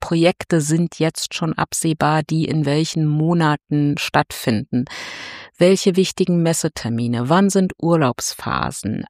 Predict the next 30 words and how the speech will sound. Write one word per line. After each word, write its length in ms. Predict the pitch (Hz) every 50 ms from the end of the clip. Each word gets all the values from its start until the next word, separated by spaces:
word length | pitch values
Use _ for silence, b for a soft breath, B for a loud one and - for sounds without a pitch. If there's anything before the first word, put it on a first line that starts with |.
| -
Ähm, 440 | - 165 165 160 165 170 170 170 165 151
wann 400 | 143 143 151 156 170 180 185 -
kommt 420 | - - 175 170 170 170 165 -
die 120 | 160 156
Jahresinventur? 1400 | 151 156 165 190 - 208 196 - 185 190 196 190 - 196 190 196 - - - - 202 202 208 202 202 190 160 160
Wann 280 | 160 165 170 170 165
müssen 500 | 160 165 165 - - 175 170 165 160 -
wir, 440 | - 165 170 165 165 165 165 165 165 - -
ähm, 340 | 170 165 165 160 160 160
die 140 | 151 165 160
Weihnachtspost 800 | 165 175 190 202 190 - - - - - 202 196 - - - - -
vorbereiten? 880 | - - - 190 180 190 180 - 180 185 190 - - 185 185 175 160
Wann 240 | 156 156 165 175 180
finden 800 | - - - - 170 170 165 - _ _ - 165 165 165 165 165 - -
die 180 | - 165 160 156
jährlichen 460 | 160 - 156 165 170 170 - 170 170
Mitarbeitergespräche 1080 | 185 - 208 185 - 180 175 - 175 - - 165 - - - - 170 175 - - 165
statt 300 | - - - 165 165 - -
und 180 | - 156 165 -
so 140 | - 160 147
weiter? 440 | 147 151 165 180 - 180 175 185 B B B B B B B B B B B B B B B B B B
Also 180 | - 170 175 180
ja, 140 | 185 185 196
natürlich 560 | 202 202 - - - 220 233 240 208 185 - _
ist 360 | - 185 202 - - - - _ -
nicht 460 | - 180 190 214 233 233 - - - - -
alles 360 | - 170 185 202 196 190 -
im 100 | 175 175
Leben 340 | 170 175 196 202 196 196 185 -
planbar, 800 | - - - 208 254 285 262 208 170 151 151 147 156 190 254